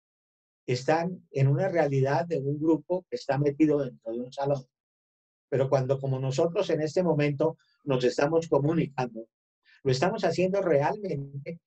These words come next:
pero a través de un proceso de extensión de la realidad.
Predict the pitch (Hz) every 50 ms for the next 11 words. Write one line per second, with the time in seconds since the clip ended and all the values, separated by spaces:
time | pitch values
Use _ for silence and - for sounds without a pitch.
0 | _ _ _ _ - - 131 135 139 131 127 131 143 165 165 180 202 190 185 175
1 | - 190 180 - 175 175 170 180 180 160 139 131 127 - - - 127 123 - -
2 | - 165 156 160 175 170 - _ _ _ _ _ - - 120 117 113 110 110 117
3 | 117 113 117 123 143 151 123